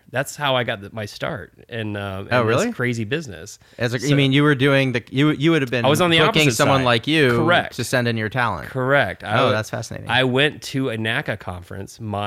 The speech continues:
Speaker 1: a senior year in college, uh, representing my college,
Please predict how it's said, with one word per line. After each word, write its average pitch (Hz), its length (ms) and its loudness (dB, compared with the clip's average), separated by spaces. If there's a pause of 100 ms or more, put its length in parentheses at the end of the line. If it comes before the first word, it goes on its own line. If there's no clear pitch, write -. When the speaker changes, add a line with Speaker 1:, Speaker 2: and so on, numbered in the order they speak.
(140)
Speaker 1:
a 101 120 -8
senior 117 380 -6
year 104 240 -6
in 92 60 -10
college, - 600 -16 (100)
uh, 95 240 -8
representing 98 500 -6
my 92 180 -8
college, 104 600 -10